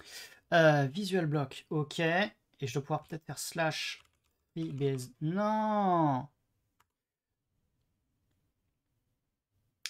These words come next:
Ligne cent quatre-vingt-quatre. Ouais, bon, alors, on va peut-être pas s'embêter. On va faire ça. Deux points, euh, cent quatre-vingt-quatre.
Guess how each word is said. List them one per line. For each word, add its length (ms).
Ligne 180
cent 240
quatre-vingt-quatre. 540
Ouais, 120
bon, 120
alors, 260
on 80
va 60
peut-être 200
pas 80
s'embêter. 440
On 40
va 60
faire 160
ça. 300
Deux 260
points, 420
euh, 400
cent 280
quatre-vingt-quatre. 720